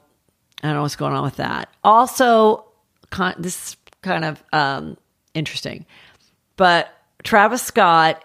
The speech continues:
has landed a Road to Utopia is the name of, I guess, his new concert in Las Vegas. And it's, like, at a nightclub, and I think it's seven dates.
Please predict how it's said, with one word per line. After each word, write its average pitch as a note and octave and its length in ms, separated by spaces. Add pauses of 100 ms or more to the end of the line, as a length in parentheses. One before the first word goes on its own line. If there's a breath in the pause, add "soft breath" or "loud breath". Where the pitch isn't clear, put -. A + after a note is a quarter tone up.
(100)
has E3 460
landed E3+ 520
a D#3+ 420
Road E3 360
to G#3 100
Utopia D3 840
is - 160
the D3+ 80
name D3+ 260
of, D3 140 (120)
I D3 100
guess, C#3+ 360
his C#3+ 460 (400)
new D#3 180
concert - 640 (720 soft breath)
in G3 180
Las A#3+ 260
Vegas. D#3 760 (1040)
And F#3 140
it's, - 320 (100)
like, F#3+ 280
at G#3 180
a B3+ 60
nightclub, E3+ 880 (360)
and F3 120
I E3+ 60
think E3+ 200
it's F3 180
seven G3+ 520
dates. - 680